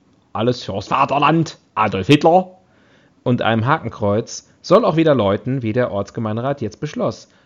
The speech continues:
Laut Gutachten steht die Glocke unter Denkmalschutz, darf nicht eingeschmolzen werden. An der Kirche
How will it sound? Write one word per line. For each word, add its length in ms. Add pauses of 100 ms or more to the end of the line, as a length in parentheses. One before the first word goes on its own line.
Laut 180
Gutachten 720
steht 240
die 80
Glocke 260
unter 160
Denkmalschutz, 840 (320)
darf 220
nicht 280
eingeschmolzen 640
werden. 360
An 120
der 80
Kirche 520